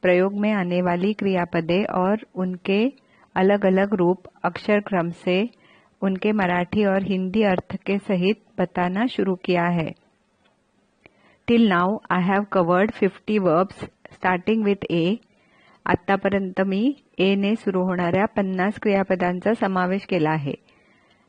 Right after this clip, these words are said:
मैंने अब तक ए से शुरू होने वाले पचास क्रियापद शामिल किए हैं। Let's start with B।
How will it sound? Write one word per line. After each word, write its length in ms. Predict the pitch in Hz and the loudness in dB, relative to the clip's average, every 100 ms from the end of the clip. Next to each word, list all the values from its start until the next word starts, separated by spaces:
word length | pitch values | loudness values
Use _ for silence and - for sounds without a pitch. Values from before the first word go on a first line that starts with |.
| - | -2
मैंने 300 | 185 190 214 | 0 2 2
अब 120 | 202 - | 0 -2
तक 180 | 185 214 - - - - | -2 -2 -4 -20 -12 -2
ए 160 | 208 214 | 0 0
से 280 | - 180 | 0 0
शुरू 340 | 196 196 196 202 | 0 -2 0 0
होने 260 | 190 180 | 0 0
वाले 320 | 180 170 180 220 | 0 2 2 2
पचास 500 | - 175 180 202 - | 0 0 0 0 0
क्रियापद 520 | 208 190 180 196 240 | 0 0 0 0 0
शामिल 440 | - 202 180 196 233 | -2 -2 0 0 0
किए 260 | 196 180 | 0 0
हैं। 260 | 170 160 - - _ _ _ _ _ _ - | 0 -2 -6 -12 _ _ _ _ _ _ 0
Let's 340 | 196 220 - | 0 0 -4
start 340 | - 190 190 190 | -2 -2 -2 0
with 340 | 214 220 190 | -2 -2 -2
B। 120 | 180 | 0